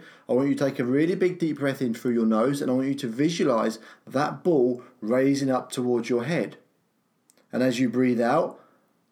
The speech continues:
the ball will lower down back to your, your chest area, your solar plexus. So breathe in, breathe out,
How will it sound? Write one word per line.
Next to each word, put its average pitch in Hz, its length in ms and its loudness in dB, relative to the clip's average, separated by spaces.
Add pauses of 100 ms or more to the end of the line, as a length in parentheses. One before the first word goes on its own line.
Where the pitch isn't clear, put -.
(180)
the 131 80 -2
ball 135 300 2
will 127 180 4
lower 120 300 2
down 113 300 0
back 110 240 -4
to - 140 -6
your, 107 280 0
your 110 160 -2
chest 117 400 -4
area, 98 200 -2
your 98 80 -6
solar 107 280 0
plexus. - 560 -8 (300)
So 113 120 -4
breathe 113 360 0
in, 170 420 0 (2000)
breathe 127 340 0
out, 101 360 -4